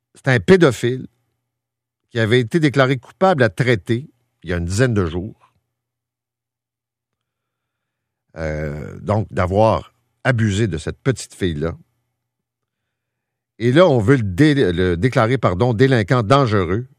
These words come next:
ou à contrôler. Ce qui pourrait l'amener à être en prison pour une durée, semble-t-il, indéterminée.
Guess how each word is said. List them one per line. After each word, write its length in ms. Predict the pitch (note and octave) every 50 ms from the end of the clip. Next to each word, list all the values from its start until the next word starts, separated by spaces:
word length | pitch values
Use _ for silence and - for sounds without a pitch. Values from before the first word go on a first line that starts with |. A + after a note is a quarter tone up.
| _ -
ou 120 | A2+ A#2+
à 60 | B2 A2+
contrôler. 680 | - C3+ C#3+ C#3 A2 G#2+ A2+ A2+ G2+ F#2 E2 A#1+ - _ _ _ _ _ _ _ _ _ _ _ _ _ _ _ _ _ _ _ _ _ _ _ _ _ _ _ _ _ _ _ _ _ _ _
Ce 120 | _ _
qui 60 | _ _
pourrait 260 | - G#2+ C3 F3 E3+
l'amener 300 | C3 A#2 F#2 G2 B2+ C#3
à 40 | B2+
être 160 | - - F#2
en 80 | F2
prison 360 | E2 - F2 F2 E2 A2+ C3 A2
pour 140 | F#2+ F2+
une 80 | F2 E2
durée, 280 | D#2 E2 F2 D#2+ A2 A2
semble-t-il, 560 | - G#2 E2 D2+ C#2+ - - G2+ G2+ G2 - _ -
indéterminée. 720 | A2 A2+ G#2 E2+ F2 D#2+ - D2+ C2+ B1+ - - - -